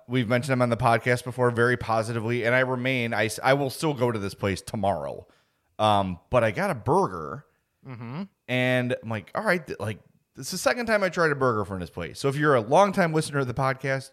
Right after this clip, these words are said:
Speaker 1: context clues will connect the dots on the place I'm talking about.
Speaker 2: Sure.
Speaker 1: Um, like, this is way better than the first one I had. Way better. I'm eating it, take a couple bites, and I get to the middle,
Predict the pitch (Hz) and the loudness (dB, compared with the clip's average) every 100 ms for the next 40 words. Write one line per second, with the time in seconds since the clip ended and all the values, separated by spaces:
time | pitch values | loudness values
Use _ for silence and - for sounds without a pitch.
0 | - 131 139 147 143 - 135 143 131 110 | -4 -2 0 -2 -2 -6 -4 -2 -4 -6
1 | 117 110 107 98 104 110 104 92 104 107 | -4 -4 -4 -2 0 -2 -6 -4 -6 -6
2 | 104 101 110 131 139 151 165 - - - | -6 -4 -4 -6 -6 -6 -6 -12 -14 -4
3 | 214 110 - 127 123 117 110 95 - _ | -4 -4 0 4 4 2 -4 -10 -16 _
4 | _ _ _ _ _ - 101 - 151 139 | _ _ _ _ _ -18 -14 -4 -2 -2
5 | 98 87 117 135 123 113 104 95 92 - | -6 0 0 4 4 6 2 0 -4 -4
6 | 90 - 85 82 78 50 - _ _ 90 | -8 -6 -10 -10 -12 -14 -18 _ _ -6
7 | 92 127 127 98 80 64 - _ _ _ | 2 4 4 2 -2 -8 -18 _ _ _
8 | _ _ - 101 117 113 110 104 _ 123 | _ _ -8 -4 -2 -2 -2 -4 _ -6
9 | 101 123 110 90 107 107 - - - 117 | -4 -2 -2 2 2 2 -2 -10 -6 -4
10 | 104 143 147 123 107 113 95 90 - | -2 -2 -2 -2 0 2 0 -2 -8